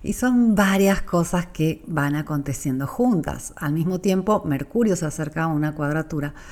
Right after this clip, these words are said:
todavía está lejos, pero va en dirección de una cuadratura con,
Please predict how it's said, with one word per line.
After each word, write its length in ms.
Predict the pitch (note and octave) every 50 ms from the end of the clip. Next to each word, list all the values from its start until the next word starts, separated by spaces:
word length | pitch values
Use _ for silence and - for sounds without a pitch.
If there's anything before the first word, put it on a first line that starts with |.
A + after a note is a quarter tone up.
| - - -
todavía 220 | - - - - B3+
está 160 | - - G#3
lejos, 380 | G#3 G3 F#3 F#3 - F#3+ G3 G3
pero 200 | - E3 D3+ D3+
va 100 | D#3 D#3+
en 80 | D#3+ D#3+
dirección 380 | D#3+ D#3+ D#3 D3 - - D#3 D#3
de 60 | E3
una 120 | D#3+ D#3
cuadratura 580 | - D#3+ D3+ D3+ D3+ D3 D3+ D#3+ D#3+ D#3+ D#3+ -
con, 280 | - D#3 D3 D3+ D3